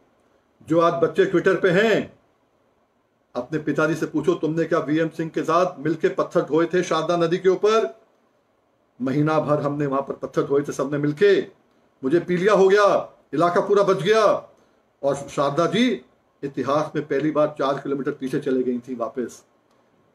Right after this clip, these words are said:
टाइम मैगजीन के, न्यूयॉर्क टाइम्स से रिपोर्टर आए, वॉशिंगटन पोस्ट से आए, सबने बहुत बड़े बड़े लेख लिखे,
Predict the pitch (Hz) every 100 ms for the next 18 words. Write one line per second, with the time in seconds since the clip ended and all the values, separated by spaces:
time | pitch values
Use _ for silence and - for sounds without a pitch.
0 | _ _ _ _ _ 135 143 147 - 139
1 | 139 127 160 156 147 151 170 165 160 165
2 | 160 180 139 143 151 175 185 185 202 147
3 | - _ _ _ _ _ _ 147 185 202
4 | 202 190 208 196 208 208 214 131 - _
5 | _ _ _ _ _ _ _ _ _ _
6 | _ - 151 170 139 147 165 151 165 165
7 | 151 147 147 131 147